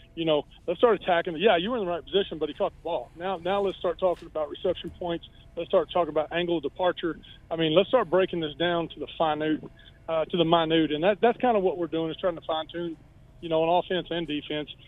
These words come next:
Uh, it's a little bit different on offense. I mean, we got a brand new offensive line, so right now they're just trying to learn what to do. Uh, I've got kind of a quarterback going, battle going on with three sophomores and a senior, so no matter how you cut it, it's gonna be a first-year kid. And so, you know, those guys are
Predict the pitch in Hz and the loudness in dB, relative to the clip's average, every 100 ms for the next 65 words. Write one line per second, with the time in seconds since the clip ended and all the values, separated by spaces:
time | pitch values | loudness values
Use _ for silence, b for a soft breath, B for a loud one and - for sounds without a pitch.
0 | B - 190 233 262 202 175 160 165 160 | B -4 2 4 4 4 2 2 0 0
1 | 156 185 170 170 160 165 175 143 160 180 | 0 -2 -4 -4 -4 0 0 0 -2 0
2 | 170 160 175 151 143 143 147 139 143 180 | 2 2 0 -10 -6 -4 -4 -4 2 2
3 | 170 170 160 165 160 - 175 156 139 175 | 2 0 0 -2 -6 -4 -4 -4 -4 -4
4 | 160 156 - 156 165 151 b b b - | -4 -4 -6 -4 -2 -4 b b b -4
5 | 147 147 139 - - - - - 139 165 | 0 2 0 -2 -12 -20 -20 -4 2 2
6 | - 175 139 - 185 165 160 156 170 170 | 2 0 -2 0 0 2 0 0 -2 -2
7 | - 165 165 165 170 165 165 135 165 160 | 0 0 2 0 2 0 -2 -2 -4 0
8 | 170 160 160 156 160 127 165 165 175 - | 0 2 0 0 -2 -6 -4 0 -2 -2
9 | 151 156 170 156 139 175 160 - 151 151 | -4 -2 2 2 4 2 0 -4 -8 -8
10 | 151 - 156 156 151 143 - b b - | -10 -14 -8 -4 -2 -4 -10 b b -6
11 | 190 - 175 151 - 175 160 147 - 160 | -4 -2 -2 -4 2 2 2 -2 0 0
12 | 151 - B B - 170 156 165 233 196 | 0 -6 B B -4 2 6 6 4 2
13 | 190 160 | 0 0